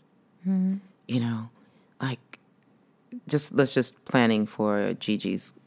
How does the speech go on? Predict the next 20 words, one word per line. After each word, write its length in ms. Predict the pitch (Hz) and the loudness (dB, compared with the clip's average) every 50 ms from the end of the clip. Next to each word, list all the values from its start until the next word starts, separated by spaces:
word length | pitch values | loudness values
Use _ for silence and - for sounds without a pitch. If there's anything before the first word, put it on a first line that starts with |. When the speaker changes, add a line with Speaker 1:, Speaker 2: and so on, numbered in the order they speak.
| _ - | _ -16
Speaker 2:
celebration, 880 | - - - - 101 101 101 - - 95 - - - - - - - - - - | -14 -6 -2 -2 0 0 -2 -2 -4 -6 -6 -6 -6 -8 -10 -10 -12 -12 -12 -8
you 80 | - | 0
know, 80 | - 220 | 2 4
Speaker 1:
Mm-hmm. 160 | 214 214 226 | 4 4 4
Speaker 2:
and 100 | 220 208 | 2 0
going 340 | - - 104 - 101 - 98 | 0 0 2 2 2 0 0
into 220 | - - - - 107 | -2 -2 -4 -4 -4
the 100 | 104 104 | -4 -4
light. 320 | 107 113 120 117 117 - - - - - - - - - - - - - - - - - _ _ _ _ _ _ _ _ _ | -4 -6 -8 -10 -12 -14 -16 -20 -20 -20 -20 -20 -20 -20 -20 -20 -20 -20 -20 -20 -20 -20 _ _ _ _ _ _ _ _ _
Being 260 | - 151 151 139 135 127 - | -4 -2 -2 -2 -2 -4 -6
grateful 580 | - - 135 139 143 - - - - 127 123 | -4 -4 -2 -2 -2 -4 -4 -4 -2 0 0
at 100 | 120 - | 0 -2
every 240 | - 123 123 120 123 | -2 -2 0 0 2
moment, 320 | 120 120 117 113 110 - | 2 2 2 0 0 -2
like, 140 | - - - - _ _ | -6 -8 -12 -16 _ _
"Oh 140 | - - 156 165 | -14 -14 -12 -14
my 200 | 143 143 - - - _ _ - | -14 -16 -18 -18 -20 _ _ -12
gosh, 340 | - - - - - - | -10 -8 -8 -8 -8 -6
there 120 | - - - | -4 -4 -4
are 60 | - | -4